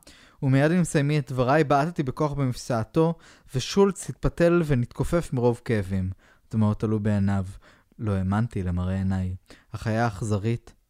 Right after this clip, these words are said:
בוכה. "רחמים", זעק שולץ. "אתה מבקש זאת?" שאלתי. "אף אלוהים לא יסלח לך את מעשיך. ועכשיו אני לוקחת את תפקיד האל הנוקם והנותר."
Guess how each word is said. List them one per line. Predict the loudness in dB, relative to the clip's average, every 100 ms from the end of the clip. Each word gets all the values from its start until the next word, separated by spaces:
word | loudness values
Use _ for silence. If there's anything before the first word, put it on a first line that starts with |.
| -10
בוכה. | -6 -4 -4 -8 _ _ _ _ _ _ _
"רחמים", | -2 2 4 4 4 4
זעק | 2 0 -2 -4
שולץ. | -4 -2 -2 -8 -16 -18 _ _ _
"אתה | 2 4
מבקש | 6 4 4 4 2
זאת?" | 2 0
שאלתי. | 2 0 0 0 -4 -6 -10 -6
"אף | 4
אלוהים | 8 8 8 6
לא | 4
יסלח | 4 4 4
לך | 2 0
את | -2 0
מעשיך. | 0 0 -2 -4 -6 -10 -14 -20 -4
ועכשיו | -2 2 4 4
אני | 4
לוקחת | 4 4 4 0
את | -2
תפקיד | -8 -6 0 2
האל | 4 2 2
הנוקם | 0 0 0 2
והנותר." | 2 0 -2 0 -2 0